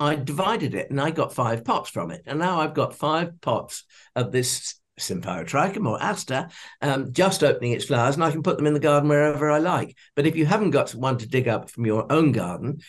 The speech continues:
when you're going around a nursery or a garden centre, have a look. You probably only need one pot. And if it's got more than sort of six or seven shoots, each one of those shoots will make a new plant.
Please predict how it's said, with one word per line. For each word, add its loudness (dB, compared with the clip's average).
when 2
you're 4
going 4
around 0
a 0
nursery 0
or 0
a -4
garden -2
centre, -2
have -2
a 0
look. 2
You -4
probably 2
only 4
need 2
one 0
pot. -2
And 0
if 0
it's -8
got 0
more 2
than 0
sort 0
of -2
six -4
or 0
seven 2
shoots, 0
each 0
one 0
of 0
those 2
shoots 0
will 0
make 0
a -4
new 0
plant. -2